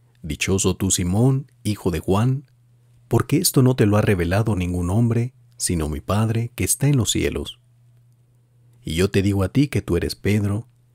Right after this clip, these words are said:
y sobre esta piedra edificaré mi iglesia.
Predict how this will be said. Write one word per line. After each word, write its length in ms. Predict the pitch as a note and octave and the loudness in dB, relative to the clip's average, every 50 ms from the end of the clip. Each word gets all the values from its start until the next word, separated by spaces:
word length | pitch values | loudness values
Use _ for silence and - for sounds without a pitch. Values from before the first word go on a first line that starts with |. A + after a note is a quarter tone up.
| _ _ _ _ _ _ _ | _ _ _ _ _ _ _
y 80 | - B2 | -4 -4
sobre 320 | - - G2+ F2+ F#2+ A2+ | -2 -2 -2 0 0 0
esta 260 | C#3+ D3 - A#2+ G#2 - | 0 0 0 -2 0 2
piedra 480 | G#2+ A2+ C3+ B2+ B2+ C3 C3 C#3+ _ _ _ _ _ _ _ - | 2 2 4 4 2 0 0 -2 _ _ _ _ _ _ _ -6
edificaré 680 | - F#2 E2 E2+ E2+ - - - - F2 E2 F#2 A2 A#2+ | -6 -4 -4 -4 -4 -6 -8 -8 -6 -4 0 2 2 2
mi 120 | A#2 A2+ | 2 2
iglesia. 580 | G#2 F2+ F2 D#2+ - - - - - - - | 0 -2 -4 -4 -2 -4 -4 -4 -6 -10 -14